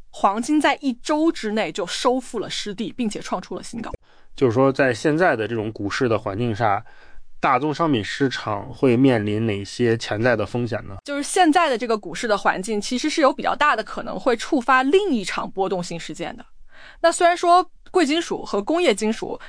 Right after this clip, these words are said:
Speaker 1: 都已经经历了一轮比较明显的回调，所以说这种波动率飙升带来的清算冲击的风险已经有所缓解了，但是他们依然还是很容易受到这种短暂的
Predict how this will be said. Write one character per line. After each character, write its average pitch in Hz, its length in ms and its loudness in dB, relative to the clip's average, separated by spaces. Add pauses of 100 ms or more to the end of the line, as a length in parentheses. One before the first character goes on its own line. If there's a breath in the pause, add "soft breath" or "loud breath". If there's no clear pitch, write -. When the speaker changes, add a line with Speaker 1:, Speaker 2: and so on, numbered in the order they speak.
Speaker 1:
都 339 180 4
已 - 100 -2
经 220 220 0
经 269 240 4
历 262 120 4
了 190 120 2
一 196 100 -2
轮 180 180 0
比 202 80 -4
较 165 140 0
明 170 180 -4
显 - 140 -2
的 - 80 -4
回 175 180 -6
调， - 380 -4 (380 soft breath)
所 339 160 4
以 311 40 6
说 359 160 4
这 392 140 2
种 175 380 -2
波 349 200 6
动 311 280 2
率 254 160 2
飙 311 360 4
升 330 400 0
带 277 240 2
来 165 280 -4
的 180 260 2 (260 loud breath)
清 359 320 0
算 294 300 2
冲 339 340 -2
击 320 240 0
的 220 140 2
风 269 260 2
险 175 280 -4
已 185 160 -10
经 349 200 0
有 220 140 4
所 214 160 -2
缓 - 260 -6
解 202 120 -6
了， - 260 -8 (380 soft breath)
但 339 120 4
是 254 240 0 (160 loud breath)
他 349 140 -2
们 339 160 -2
依 381 140 -6
然 220 240 2
还 214 160 -6
是 269 100 -6
很 185 380 -4
容 175 240 -8
易 320 160 2
受 254 200 2
到 208 160 4
这 220 120 -6
种 202 260 -2
短 190 300 2
暂 247 320 0
的 156 200 0